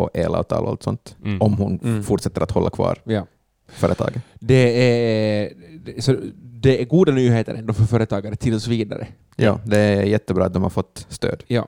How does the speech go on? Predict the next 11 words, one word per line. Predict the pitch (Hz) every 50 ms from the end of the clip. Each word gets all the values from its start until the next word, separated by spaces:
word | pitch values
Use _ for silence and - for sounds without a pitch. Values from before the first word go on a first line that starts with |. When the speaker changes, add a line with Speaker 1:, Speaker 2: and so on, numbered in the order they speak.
| _ _ -
Speaker 3:
Eh, | 135 131 135 131
jag | 131 131 139 143
pratade | - 175 165 143 143 131
också | 135 - - 143
med | 127 120 117 110 -
två, | - 127 120 113 110 110 -
eh, | - 117 113 110 107 104
kaféägare, | - - - - 135 123 113 107 101 101 98 95 95 98 98 -
Sharon | - - 135 131 123 113 110 107
och | 101 110 113
Brenda, | 107 117 113 113 104 95 95 98 92